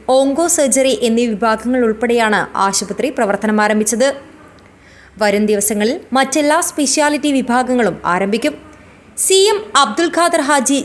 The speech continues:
ചെർക്കള ചെയർമാനും ഡോക്ടർ മൊയ്തീൻ ജാസിർ അലി മാനേജിംഗ് ഡയറക്ടറുമായുള്ള കമ്പനിയാണ് ആശുപത്രി നടത്തുന്നത്. എല്ലാവിധ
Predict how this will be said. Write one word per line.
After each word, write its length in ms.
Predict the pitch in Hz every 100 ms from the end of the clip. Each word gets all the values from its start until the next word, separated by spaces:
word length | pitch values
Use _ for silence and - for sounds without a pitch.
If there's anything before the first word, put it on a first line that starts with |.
| -
ചെർക്കള 400 | 269 247 254 262 240 -
ചെയർമാനും 540 | 240 220 220 190 220 - - - 240
ഡോക്ടർ 260 | 247 254 240
മൊയ്തീൻ 340 | 240 240 285 294 262
ജാസിർ 340 | 240 233 285 262
അലി 140 | 254 - 226
മാനേജിംഗ് 540 | 233 240 262 262 294 254
ഡയറക്ടറുമായുള്ള 720 | 240 240 262 262 240 233 226 214
കമ്പനിയാണ് 520 | 208 196 220 214 202 170 - 196
ആശുപത്രി 440 | 208 226 226 175 180
നടത്തുന്നത്. 460 | 185 220 233 262 269 - - - - - - - 233
എല്ലാവിധ 440 | 220 226 226 233